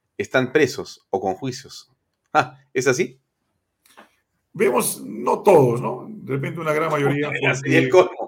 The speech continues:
Speaker 1: algunos por lo menos.
Speaker 2: Sí, es, el tema es de que ha habido malos manejos del presupuesto que han tenido, eh, sobre todo en Charaguahuacho, los anteriores alcaldes,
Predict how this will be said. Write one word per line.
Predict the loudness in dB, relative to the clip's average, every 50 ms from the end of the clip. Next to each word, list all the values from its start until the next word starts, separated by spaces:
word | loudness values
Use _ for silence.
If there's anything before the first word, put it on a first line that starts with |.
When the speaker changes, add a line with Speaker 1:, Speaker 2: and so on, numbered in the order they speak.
| -12 -16 -18 -2
Speaker 1:
algunos | 0 2 2 4 4 4 2 2 0 -4
por | -4 -4 -4
lo | -4
menos. | -4 -4 -6 -8 -8 -10 -14 _ _ _ _ _ _ -20 _ -10
Speaker 2:
Sí, | -6 -2 -2 0 0 -2 -4 -6 -6
es, | -6 -4 -4 -4 -6
el | -6 -6 -6 -4
tema | -2 -2 0 2
es | 0 0 0 -2 -4 -6 -4
de | -4 -4 -4
que | -4 -6 -6 -4 -4 -4 -6 -4
ha | -4
habido | -2 0 0 0
malos | 0 0 0 0 0
manejos | 0 -2 -2 -2 -4 -4 -6 -6 -8 -10 -8
del | -8 -8 -8 -6 -8
presupuesto | -10 -10 -10 -12 -10 -6 -6 -6 -4 -4 -4 -4 -4 -4
que | -4 -6
han | -6
tenido, | -6 -6 -6 -6 -6 -6 -6 -6 -6 -8 -10 -14 -18 -20 _ _ _ _ _ _ _
eh, | -14 -14 -14 -14
sobre | -8 -6 -4 -4 -4
todo | -2 -2 0 0 0
en | 0 -2
Charaguahuacho, | -2 -4 -4 -2 -2 -2 -2 0 -2 -2 -2 -4 -6 -8 -10 -14 _ _ _ _ _ _ _ _ _
los | -18 -18 -16 -16 -14 -14
anteriores | -14 -12 -10 -6 -4 -2 0 0 -2 -2 -4 -8 -10 -14 -18 -18 -20 -20
alcaldes, | -20 -12 -8 -6 -4 -4 -4 -4 -4 -6 -8 -12 -18